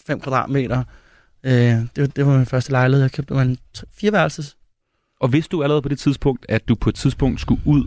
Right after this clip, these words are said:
Speaker 2: af, af reality-fjernsyn? Fordi det var ikke sådan en livslang, øh, ting, det der.
Speaker 1: Jeg tror, alt er lig-, jeg, jeg, jeg tror, at tingene nogle gange er ligesom en, en mælkekarton.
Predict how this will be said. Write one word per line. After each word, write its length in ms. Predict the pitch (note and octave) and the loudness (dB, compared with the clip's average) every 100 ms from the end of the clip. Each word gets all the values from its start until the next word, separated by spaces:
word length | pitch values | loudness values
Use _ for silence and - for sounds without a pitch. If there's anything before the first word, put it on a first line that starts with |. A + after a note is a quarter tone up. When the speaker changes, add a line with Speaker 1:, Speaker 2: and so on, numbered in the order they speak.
| - | 0
Speaker 2:
af, 360 | G#2 G2 F2+ F2 | 0 2 2 0
af 100 | - | -2
reality-fjernsyn? 800 | G2 G2 G2+ A#2 - F#2+ - - | 0 2 0 -2 0 -2 -2 -4
Fordi 360 | - F#2+ F2+ - - - _ - | 0 0 0 -2 -6 -10 _ -2
det 80 | G#2 | 0
var 80 | |
ikke 160 | G2+ G2+ | 0 0
sådan 160 | A#2 G2+ | -2 -2
en 60 | |
livslang, 600 | G2 A#2 A2+ A#2 G2 F#2 | 0 -2 -2 -2 -4 -4
øh, 420 | F#2 F2 E2+ E2+ E2+ F#2 - | -4 -2 -2 -4 -6 -12 -8
ting, 280 | - - F#2+ | -6 -6 -6
det 100 | F#2+ | -6
der. 120 | F2 F#2 - - _ _ - | -6 -12 -20 -20 _ _ -10
Speaker 1:
Jeg 80 | |
tror, 200 | - G#3 - | -2 0 0
alt 220 | F3+ - | -2 -2
er 80 | - | -2
lig-, 400 | D#3 D#3 - - | 0 -2 -6 -4
jeg, 120 | D#3+ - | -2 0
jeg, 100 | E3+ | 0
jeg 100 | E3 | 0
tror, 200 | - G3+ | 0 0
at 80 | F#3 | 0
tingene 320 | - G3+ F3+ | -2 -2 2
nogle 160 | E3 D#3+ | 2 2
gange 120 | D#3 | 2
er 60 | D#3 | 0
ligesom 320 | D3+ F3+ D#3+ | 0 2 2
en, 360 | C#3+ B2+ A#2+ - - - _ _ _ _ | 4 2 0 -4 -14 -20 _ _ _ _
en 160 | C3+ C#3 | 2 2
mælkekarton. 960 | C#3 C#3+ D#3+ - - C#3+ - B2+ B2+ | 2 0 -4 -6 -4 -4 0 0 -2